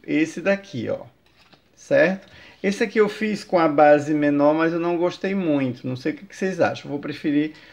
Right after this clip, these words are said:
fazer com o grande, certo? Então, vamos lá pra o passo a passo. Essas lonitas aqui, eu comprei com a Li, tá?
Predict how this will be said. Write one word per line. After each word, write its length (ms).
fazer 640
com 180
o 40
grande, 580
certo? 500
Então, 440
vamos 600
lá 520
pra 380
o 100
passo 440
a 40
passo. 540
Essas 340
lonitas 560
aqui, 640
eu 280
comprei 600
com 280
a 100
Li, 640
tá? 380